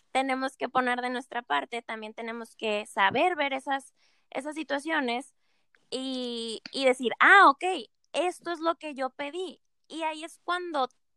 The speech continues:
por ejemplo, ¿no? Bien dicen que tienes que preguntarte, "¿Para qué es esto que estoy viviendo?". No, "¿Por qué a mí? ¿Para qué a mí?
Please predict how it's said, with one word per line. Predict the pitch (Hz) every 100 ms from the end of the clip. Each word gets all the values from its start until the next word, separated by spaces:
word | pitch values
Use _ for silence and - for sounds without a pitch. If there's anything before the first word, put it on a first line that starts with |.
| _ _ _ _ _ _ -
por | 262
ejemplo, | 254 285 254 220
¿no? | 220 285 311
Bien | 226 254 254 254
dicen | 262 285 262
que | 247
tienes | 233 233 240
que | 247
preguntarte, | 240 233 226 220 208 208 - 226 220 208 185 _ _ _ _ _ -
"¿Para | 262 240 226 _ -
qué | 359 427 -
es | - 262 277
esto | 269 277
que | -
estoy | 254 - 214
viviendo?". | 214 208 214 190 185
No, | 240 240 -
"¿Por | 370 381
qué | 427 453 427
a | 370
mí? | 349 285 202 _ _ _ -
¿Para | 277 269 240
qué | - 302 349 -
a | 247
mí? | 233 254